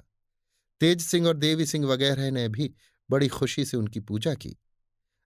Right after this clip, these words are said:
अब मालूम हुआ कि कुमारी चंद्रकांता की जान बचाने वाले, नौगढ़ और विजयगढ़ दोनों की इज्जत रखने वाले, दोनों राज्यों की तरक्की करने वाले,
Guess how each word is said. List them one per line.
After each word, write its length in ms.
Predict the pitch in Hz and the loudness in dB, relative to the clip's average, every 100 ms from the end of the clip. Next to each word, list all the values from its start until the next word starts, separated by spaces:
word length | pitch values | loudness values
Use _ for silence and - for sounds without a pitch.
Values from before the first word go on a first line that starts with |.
| - | -2
अब 120 | 147 143 | 2 2
मालूम 440 | 139 143 156 185 | 4 4 4 2
हुआ 180 | 160 170 | 2 2
कि 140 | 165 | -2
कुमारी 340 | 165 143 147 147 | -2 2 2 2
चंद्रकांता 600 | 143 139 139 131 131 127 | -2 -2 0 0 0 -2
की 120 | 117 | 0
जान 260 | 117 110 | 2 2
बचाने 380 | 101 101 135 156 | 2 0 0 0
वाले, 280 | 147 139 147 - _ _ _ 113 | 2 0 -2 -8 _ _ _ 0
नौगढ़ 460 | 143 160 151 143 | 2 4 4 2
और 180 | 127 131 | 2 0
विजयगढ़ 560 | 113 113 135 127 117 98 | 0 0 2 2 0 0
दोनों 300 | 110 113 110 | 0 0 -2
की 120 | - | -6
इज्जत 400 | - 101 156 165 | -6 -2 0 0
रखने 260 | 147 151 147 | -2 -2 0
वाले, 260 | 143 170 - _ - - | 0 -2 -10 _ -20 -8
दोनों 360 | 113 175 190 170 | 2 4 4 4
राज्यों 380 | 143 143 143 151 | 2 2 0 -2
की 100 | 135 | -2
तरक्की 440 | - 123 - 180 | 0 0 0 -2
करने 300 | 170 110 90 | 0 0 0
वाले, 320 | 76 73 50 | -2 -4 -8